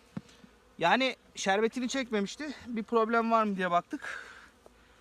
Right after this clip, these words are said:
Gözle görülür bariz bir problemle karşılaşmadık. Ana arısını gördük, günlük yumurtasını gördük. Ee, ancak, e, ya-, iki çıtada yavru alanı vardı.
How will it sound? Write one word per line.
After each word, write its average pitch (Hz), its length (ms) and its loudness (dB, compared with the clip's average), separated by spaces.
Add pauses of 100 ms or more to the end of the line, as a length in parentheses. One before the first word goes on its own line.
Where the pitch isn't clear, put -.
(280)
Gözle 185 340 0
görülür 226 340 2
bariz 220 280 4
bir 220 80 -4
problemle 214 640 -2
karşılaşmadık. 226 840 0 (1600)
Ana 214 180 -2
arısını 208 260 -2
gördük, 185 320 -2 (100)
günlük 214 240 0
yumurtasını 185 460 -6
gördük. 175 480 -6 (1400)
Ee, 156 320 -6
ancak, 214 680 0
e, 156 40 -10
ya-, 165 640 0
iki 214 180 -8
çıtada 151 280 -2
yavru 185 260 2
alanı 214 220 0
vardı. 214 360 2